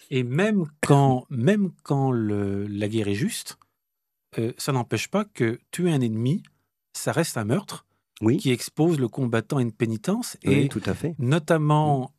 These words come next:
Speaker 2: Mm.
Speaker 1: euh, à Hastings,
Speaker 2: Hastings, oui.
Speaker 1: euh, alors que Guillaume le Conquérant s'était donné beaucoup de mal pour établir que sa cause était légitime, que ceux qui l'ont suivi, euh, suivaient un prince légitime,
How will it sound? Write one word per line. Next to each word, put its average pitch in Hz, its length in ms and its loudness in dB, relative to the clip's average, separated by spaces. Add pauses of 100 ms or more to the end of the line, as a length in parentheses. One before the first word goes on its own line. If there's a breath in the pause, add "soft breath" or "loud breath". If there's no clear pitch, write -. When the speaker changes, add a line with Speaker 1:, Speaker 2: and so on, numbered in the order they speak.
(120)
Speaker 2:
Mm. - 20 -10
Speaker 1:
euh, 107 600 -2
à 104 140 -4
Hastings, 202 360 -2
Speaker 2:
Hastings, - 540 -4
oui. 95 100 -2 (380)
Speaker 1:
euh, 117 920 0
alors 120 440 -2
que 127 480 2
Guillaume 113 260 0
le 113 80 -2
Conquérant 104 500 -6
s'était - 220 -6
donné 107 200 0
beaucoup 131 340 -4
de 131 60 -2
mal 127 340 2
pour 120 520 0 (340 loud breath)
établir 120 640 0 (160)
que 123 300 4
sa 113 160 -6
cause 113 320 -2
était 110 240 0
légitime, 104 840 0
que 131 340 4 (320 loud breath)
ceux - 200 -4
qui 143 140 -4
l'ont 135 200 4
suivi, 120 840 -2
euh, 107 160 0
suivaient 110 360 -4
un 107 140 0
prince 113 320 -2
légitime, 123 600 0